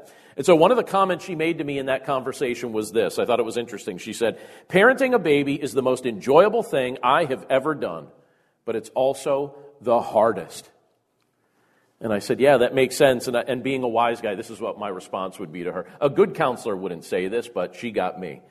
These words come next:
And I was free. Um, <laughs> and I said, "Yeah, I have good news. It only gets harder." <laughs>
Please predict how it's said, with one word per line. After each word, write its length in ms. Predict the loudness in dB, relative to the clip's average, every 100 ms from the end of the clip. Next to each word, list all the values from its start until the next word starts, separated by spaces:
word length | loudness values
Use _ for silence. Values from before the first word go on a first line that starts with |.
| _
And 80 | -4
I 120 | -2
was 160 | -2 -6
free. 360 | -10 -10 -10 -14 _ _ _ -2 4
Um, 500 | 6 6 4 -2 -12 -18 -20 _ -20
<laughs> 360 | -20 -20 -12
and 400 | 0 0 2 2
I 120 | 4 4
said, 260 | 0 0
"Yeah, 240 | 2 2 2
I 120 | 0
have 180 | -2 -4
good 180 | -6 -4
news. 400 | -4 -4 -8 -16 -20 _ _ _ _ _ _ _ _ -20 _ _ _
It 120 | -6
only 240 | -2 0 2
gets 200 | 2 2
harder." 480 | 2 4 4
<laughs> 40 | 0